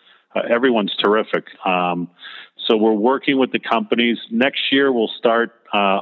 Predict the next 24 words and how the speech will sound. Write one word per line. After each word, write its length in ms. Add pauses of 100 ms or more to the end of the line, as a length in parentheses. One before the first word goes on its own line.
opening 460
applications 880
after 300
the 60
new 160
year 380
for 100
next 260
year's 200
accelerator. 720 (600)
Uh, 160
but 140
we're 160
clearly 500
getting 340
momentum 540
in 80
the 100 (140)
city, 280
and, 140 (140)
and, 280 (140)
and 320
we're 220
also 760